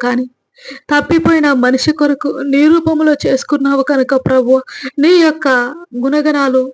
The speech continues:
మీ యొక్క ఆలోచనలు మాలో కూడా ఉన్నాయి కనుక మా కొరకు ప్రభువా, మా వంటి స్వరూపమును దాల్చి మిమ్మల్ని మీరు తగ్గించుకున్నారు తండ్రి.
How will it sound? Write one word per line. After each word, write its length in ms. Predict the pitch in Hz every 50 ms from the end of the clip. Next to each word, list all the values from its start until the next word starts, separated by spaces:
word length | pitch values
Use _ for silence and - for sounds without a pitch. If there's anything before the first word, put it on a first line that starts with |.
| _ 240
మీ 220 | 233 240 277 302
యొక్క 320 | 311 311 302 302 302 - 254 233 233 233 - _ _ _ _ _ -
ఆలోచనలు 760 | - 262 269 294 311 311 302 - 320 294 294 285 269 277 277
మాలో 320 | 262 247 254 262 269 294 294
కూడా 320 | 294 - 285 277 254 247
ఉన్నాయి 400 | 247 247 247 247 254 277 294 302
కనుక 380 | 302 - 277 262 262 - 254 247 - - - - - - _ 247
మా 300 | 254 262 277 277 285 311
కొరకు 400 | 311 311 320 320 320 320 320 320
ప్రభువా, 520 | 311 - - 262 233 233 254 262 247 254 - _ -
మా 320 | 233 247 254 262 277 285
వంటి 320 | 285 302 311 302 294 294
స్వరూపమును 680 | 254 - - 262 247 254 262 262 262 262 240 247 254 247
దాల్చి 560 | 220 247 240 247 262 254 - - 254 277 320 330 _
మిమ్మల్ని 440 | - 233 262 269 285 302 311 311 302
మీరు 200 | 277 285 269 269
తగ్గించుకున్నారు 1000 | 262 - 262 240 226 202 285 285 285 285 302 294 - 269 247 254 262 285 - 262
తండ్రి. 360 | 269 285 262 254 262 294